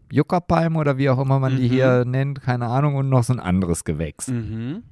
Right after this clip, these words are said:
Speaker 1: Und da hast du dann damals noch gesagt, „Oh ja, das sieht echt gut aus.“
Speaker 2: Mhm.
Speaker 1: Und dann ist es bei diesen zwei Pflanzen <laughs> geblieben.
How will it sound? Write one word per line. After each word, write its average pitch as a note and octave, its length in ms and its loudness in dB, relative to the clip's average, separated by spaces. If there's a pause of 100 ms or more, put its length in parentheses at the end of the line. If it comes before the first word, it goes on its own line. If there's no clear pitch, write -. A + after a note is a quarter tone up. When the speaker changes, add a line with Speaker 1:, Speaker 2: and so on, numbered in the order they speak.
(200)
Speaker 1:
Und A2+ 80 0
da B2 80 2
hast B2+ 160 0
du D3 60 0
dann C#3+ 180 0
damals B2+ 300 -4
noch A#2+ 100 -6
gesagt, G2 300 -12
„Oh - 40 -8
ja, E2 120 -8
das D#2+ 160 -12
sieht - 180 -20
echt - 160 -14
gut A3 240 -4
aus.“ E2 300 -8
Speaker 2:
Mhm. A#2 460 -10
Speaker 1:
Und D#3 120 -2
dann D#3 140 2
ist C#3+ 100 -2
es D3 140 -6
bei C#3+ 100 2
diesen C3 220 -4
zwei A#2 200 0
Pflanzen A#2+ 340 -4
<laughs> G#2+ 180 2
geblieben. A2 420 -4